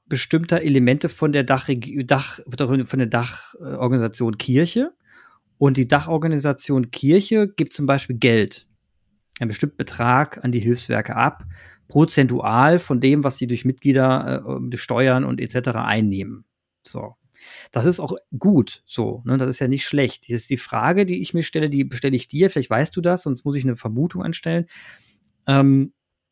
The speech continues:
der, wenn ein Ge-, Hilfswerk Gewinnverlust, ne, wenn jetzt ein Hilfswerk, sag mal, Ge-, Verlust macht, weil es we-, mehr ausgibt, als Spenden reinbekommt, ähm, ist das der Kirche in dem Sinne, in Anführungsstrichen, egal, weil sie sagen, „Na ja, ist wurscht,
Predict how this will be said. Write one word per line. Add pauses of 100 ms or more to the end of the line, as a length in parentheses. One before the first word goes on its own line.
(1160)
der,
wenn
ein
Ge-,
Hilfswerk
Gewinnverlust, (100)
ne,
wenn
jetzt
ein
Hilfswerk,
sag
mal,
Ge-,
Verlust
macht,
weil
es
we-,
mehr
ausgibt,
als
Spenden
reinbekommt, (800)
ähm, (240)
ist
das
der
Kirche
in
dem
Sinne,
in
Anführungsstrichen,
egal,
weil
sie
sagen,
„Na
ja,
ist
wurscht,